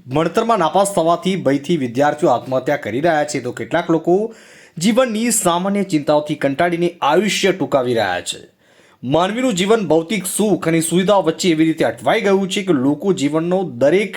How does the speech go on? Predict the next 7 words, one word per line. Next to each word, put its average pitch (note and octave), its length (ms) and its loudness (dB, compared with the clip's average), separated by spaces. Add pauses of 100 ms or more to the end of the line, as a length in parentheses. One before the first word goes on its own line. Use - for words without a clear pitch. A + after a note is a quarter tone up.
(140)
આનંદ D#3+ 300 0
પૈસા C#3 420 0
થકી F3 280 -2
જ D3+ 60 -4
મેળવવા C3 280 -2
ઈચ્છે A2+ 320 -6
છે. - 320 -20